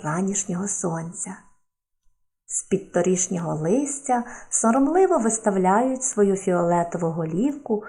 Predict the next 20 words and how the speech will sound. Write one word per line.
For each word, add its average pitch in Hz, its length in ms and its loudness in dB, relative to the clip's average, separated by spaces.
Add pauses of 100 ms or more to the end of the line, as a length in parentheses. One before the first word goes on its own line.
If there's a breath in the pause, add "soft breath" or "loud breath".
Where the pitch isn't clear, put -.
(300 loud breath)
волохатий 269 600 0
сон. 165 520 -6 (1300)
Щоб - 420 -8
не 170 120 -2
боятися 196 760 -2
нічного 175 540 0
холоду, 190 640 0 (600 soft breath)
він 220 380 2
надів 202 480 -2
на 214 100 2
себе 156 440 -2 (160)
цю 415 300 6
пухнасту 180 840 -4
шубу. 160 680 -4 (1600)
Погляньте, 339 720 4 (540 soft breath)
муха 277 440 4
вже 196 220 4
гріється 214 560 6
на 262 140 6
сонечку. 196 680 2